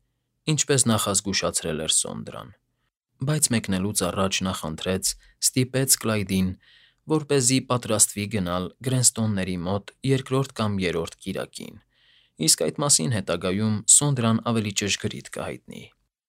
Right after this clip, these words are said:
Սոնդրայի մեկնումը այնպես ազդեց Կլայդի վրա, որ նա պարզապես չգիտեր ուր գնալ, ինչքան էլ որ Ռոբերտայի հետ իր խճճված հարաբերությունները ճնշում էին նրան։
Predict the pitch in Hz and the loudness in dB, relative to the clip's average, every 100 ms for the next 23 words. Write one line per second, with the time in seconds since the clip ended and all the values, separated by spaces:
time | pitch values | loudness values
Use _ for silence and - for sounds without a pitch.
0 | _ _ _ _ _ _ - - 180 151 | _ _ _ _ _ _ -4 0 2 2
1 | 127 117 117 117 131 120 113 117 151 - | 4 6 6 4 2 2 2 2 2 2
2 | - - 85 82 - 95 87 80 76 64 | 2 -2 0 -4 -2 -2 -2 -4 -8 -8
3 | 52 - - _ _ _ _ - 175 170 | -8 -12 -16 _ _ _ _ -4 -2 2
4 | 165 147 143 131 127 120 123 - 131 123 | 0 2 2 4 2 2 -2 0 -2 -2
5 | 120 113 113 123 113 - 50 50 - _ | -2 -2 -4 -4 -8 -8 -8 -10 -16 _
6 | _ _ _ _ 147 139 - 160 143 113 | _ _ _ _ 2 2 0 0 2 0
7 | 104 101 98 90 90 110 - 92 90 98 | 0 -2 0 -2 0 -2 -2 -4 -2 -4
8 | 98 92 92 - 95 92 95 98 - 85 | -4 -4 -6 -6 -6 -4 -2 0 0 -2
9 | 82 85 85 - 87 90 90 85 - - | -2 -2 0 -2 -2 -4 -2 -4 -6 -6
10 | 127 117 - 58 55 - 58 - - - | -2 -2 -2 -4 -8 -12 -14 -14 -14 -16